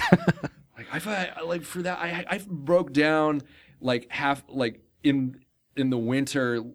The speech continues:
Speaker 2: last year or in the spring, and I just had, like, this crazy, like, crying, like, like, uncontrollable fit. Um, I felt like a fucking two-year-old, but I was, like, so in it.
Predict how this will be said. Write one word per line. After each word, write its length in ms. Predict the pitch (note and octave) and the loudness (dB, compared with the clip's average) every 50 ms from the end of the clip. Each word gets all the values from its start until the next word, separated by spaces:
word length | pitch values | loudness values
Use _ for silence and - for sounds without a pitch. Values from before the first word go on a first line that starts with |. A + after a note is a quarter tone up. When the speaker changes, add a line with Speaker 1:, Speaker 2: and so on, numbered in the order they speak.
| _ _ - | _ _ -12
Speaker 2:
last 420 | A#2+ A#2 A#2 A2+ A2 G#2 - - | -4 -2 0 0 -2 -4 -6 -6
year 280 | A#2+ A#2 A2+ A2+ A2+ G#2+ | -4 -2 -2 -2 -2 -2
or 100 | G#2+ A2 | -4 -6
in 60 | G#2+ | -6
the 80 | G#2 F#2+ | -8 -10
spring, 720 | - - - B2+ A#2+ A#2 A#2+ A#2 A2+ A2+ A2 G#2+ A2 - _ _ _ _ _ _ _ _ _ _ _ _ _ _ - | -12 -12 -8 -6 -4 -2 -2 -4 -4 -6 -8 -10 -12 -16 _ _ _ _ _ _ _ _ _ _ _ _ _ _ -20
and 160 | - - - | -18 -16 -14
I 120 | C#3 D3+ | -14 -12
just 180 | C#3+ D3 B2+ A#2+ | -10 -10 -10 -10
had, 240 | B2+ C3+ C#3 C3 B2+ | -6 -6 -4 -4 -4
like, 260 | A#2 A2+ G2+ F2+ F2+ | -4 -6 -8 -8 -8
this 220 | A2 G2+ F#2 - - - - _ _ - | -10 -10 -10 -12 -20 -20 -20 _ _ -18
crazy, 760 | - - - C3+ C#3 C#3 C#3 C#3+ C#3+ C#3 C#3 B2+ A2+ B2 A#2+ | -18 -12 -8 -4 0 0 2 4 4 2 2 0 -2 -4 -4
like, 420 | G#2+ A2 G#2+ G#2 G2+ G2 - - _ _ _ - _ _ _ - | -2 -2 -2 -2 -2 -4 -6 -12 _ _ _ -20 _ _ _ -18
crying, 920 | - - - - C3+ C3+ C3+ C3 B2 B2 B2 B2 A#2 A#2 A#2 A2 A2 G#2+ G2 | -16 -16 -16 -14 -10 -6 -4 -2 -2 -2 -2 -4 -4 -6 -6 -6 -8 -6 -4
like, 260 | G#2 G#2 G2 F#2+ F2+ - - - _ _ _ _ - B2+ | -4 -4 -4 -4 -8 -12 -18 -20 _ _ _ _ -16 -8
like, 240 | A#2 A#2 A2+ G#2+ G#2+ - _ _ - - | -2 -2 -2 -2 -2 -10 _ _ -4 -2
uncontrollable 720 | C#3 C#3+ C#3 - C3+ B2 - C#3 C3 B2 A#2 G#2+ A2+ G2+ | 0 0 0 0 -2 -4 -2 -2 0 0 0 -2 -2 -8
fit. 540 | - - - - C#3+ C3 C3 B2 B2 - - _ - - - - - - - - - | -8 -10 -2 0 2 2 2 0 -2 -4 -18 _ -20 -20 -20 -20 -20 -20 -18 -4 0
Um, 600 | B2 B2 A#2+ A#2+ A2+ A2 G#2+ G2+ F#2+ F#2 F2+ - _ - | 2 2 4 2 2 0 -2 -4 -8 -10 -10 -12 _ -12
I 80 | - - | -10 -10
felt 260 | - D#3+ D#3 D#3 C#3 | -4 0 0 0 0
like 140 | C3+ A#2 G2+ | 0 -2 -4
a 60 | F#2+ | -6
fucking 320 | - C#3 C3 A#2+ - - - | -8 -8 -8 -6 -6 -10 -10
two-year-old, 840 | - C3+ C#3+ C#3 C3 C3 B2+ B2 B2 A#2+ A#2 A2+ A2 G2+ F2+ - _ - - - - _ - | -4 0 2 2 2 2 2 2 2 2 2 0 -2 -4 -8 -12 _ -20 -20 -20 -20 _ -6
but 140 | B2+ B2 A#2 | -6 -2 0
I 40 | |
was, 160 | B2+ B2 G#2+ G#2+ | 0 -2 -2 -4
like, 160 | G#2 F#2+ - | -6 -6 -6
so 420 | - - - D3+ C3+ B2+ A#2+ A#2+ | -8 -4 0 2 4 4 4 2
in 220 | - B2 B2+ B2+ B2 | 0 0 0 0 0
it. 280 | A2+ G#2+ G2+ - _ | 0 -2 -2 -6 _